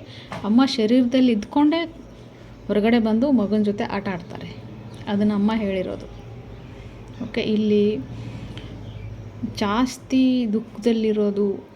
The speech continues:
ಅಮ್ಮಂದ್ರನ್ನ ಬಿಟ್ಟು ಹೋಗಿರೋ ಮಕ್ಕಳು, ಹೆಣ್ಮಕ್ಳಾಗ್ಲಿ, ಗಂಡು ಮಕ್ಕಳಾಗ್ಲಿ, ಅವರೆಲ್ಲ ತುಂಬ ದುಃಖದಲ್ಲಿದ್ದಾರೆ. ಪ್ಲೀಸ್ ಅಮ್ಮಂದ್ರು ಅಳೋದು ಕಡಿಮೆ ಮಾಡಿ. ನಿಮ್ಮ ಮಕ್ಕಳು ಚೆನ್ನಾಗಿರ್ಬೇಕು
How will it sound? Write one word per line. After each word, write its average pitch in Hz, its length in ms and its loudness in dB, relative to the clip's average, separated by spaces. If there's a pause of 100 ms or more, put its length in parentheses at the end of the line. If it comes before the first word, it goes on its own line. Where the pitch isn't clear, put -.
(300)
ಅಮ್ಮಂದ್ರನ್ನ 233 680 6
ಬಿಟ್ಟು 214 320 0
ಹೋಗಿರೋ 208 540 2 (220)
ಮಕ್ಕಳು, 226 360 0 (800)
ಹೆಣ್ಮಕ್ಳಾಗ್ಲಿ, 202 800 0
ಗಂಡು 202 280 2
ಮಕ್ಕಳಾಗ್ಲಿ, 185 540 -4
ಅವರೆಲ್ಲ 208 360 0
ತುಂಬ 214 320 0 (160)
ದುಃಖದಲ್ಲಿದ್ದಾರೆ. 196 680 -4 (460)
ಪ್ಲೀಸ್ 269 500 4 (840)
ಅಮ್ಮಂದ್ರು 247 720 6 (960)
ಅಳೋದು 240 340 2
ಕಡಿಮೆ 202 320 0
ಮಾಡಿ. 180 380 -6 (1800)
ನಿಮ್ಮ 214 200 2
ಮಕ್ಕಳು 208 440 0
ಚೆನ್ನಾಗಿರ್ಬೇಕು 208 1000 0